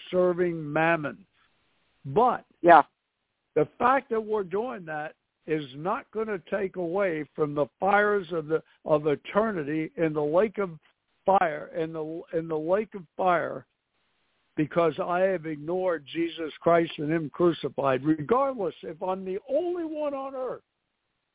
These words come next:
Speaker 1: who is a
Speaker 2: Right.
Speaker 1: believer. I have no
Speaker 2: Yeah.
Speaker 1: right. Everybody else is a hypocrite. I have no right. I have no right to turn down Jesus Christ. That's where people are wrong.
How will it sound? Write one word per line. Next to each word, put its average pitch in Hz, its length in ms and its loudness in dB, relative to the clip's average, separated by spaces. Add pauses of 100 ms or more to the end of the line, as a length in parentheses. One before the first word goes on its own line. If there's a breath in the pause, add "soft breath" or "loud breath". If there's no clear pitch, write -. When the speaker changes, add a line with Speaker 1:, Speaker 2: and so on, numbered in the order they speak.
(240)
Speaker 1:
who 185 160 4
is 147 100 0
a 180 80 -2
Speaker 2:
Right. 175 220 2
Speaker 1:
believer. 170 360 -2 (680)
I 165 140 4
have 160 240 2
no 180 240 -2
Speaker 2:
Yeah. 294 160 -2
Speaker 1:
right. 185 340 -6 (420)
Everybody 254 600 -2
else 220 300 0
is 180 120 -10
a 170 100 -2
hypocrite. 147 560 -8 (400)
I 156 120 4
have 170 180 -2
no 190 280 2
right. 196 420 0 (2250)
I 160 120 4
have 170 180 2
no 214 240 4
right 190 320 0 (120)
to 165 120 -10 (120)
turn 185 280 -4
down 165 360 -8
Jesus 147 440 -14
Christ. 143 320 -4 (100)
That's 190 320 4
where 202 220 0
people 175 560 -4
are 156 80 2
wrong. 147 360 -4